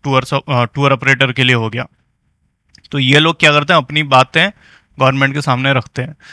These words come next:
तो होटल and रेस्टोरेंट्स के लिए वैसे फराई है, फुल फॉर्म है Federation of Hotel and Restaurant Association of India और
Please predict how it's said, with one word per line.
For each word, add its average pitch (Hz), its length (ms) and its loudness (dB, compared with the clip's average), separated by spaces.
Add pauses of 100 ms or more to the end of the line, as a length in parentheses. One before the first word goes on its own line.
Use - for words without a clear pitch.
(360)
तो 127 200 0
होटल 156 460 0
and 160 120 -4
रेस्टोरेंट्स 156 460 -4
के 156 80 -4
लिए 165 160 2
वैसे 151 260 -2
फराई 131 400 2
है, 151 200 4 (720)
फुल 139 160 0
फॉर्म 151 300 -2
है 160 80 -2
Federation 139 580 0
of 151 220 2 (160)
Hotel 143 360 0
and 139 220 -2
Restaurant 135 400 -4
Association 135 800 -4
of 147 180 -8
India 131 340 0 (600)
और 127 440 2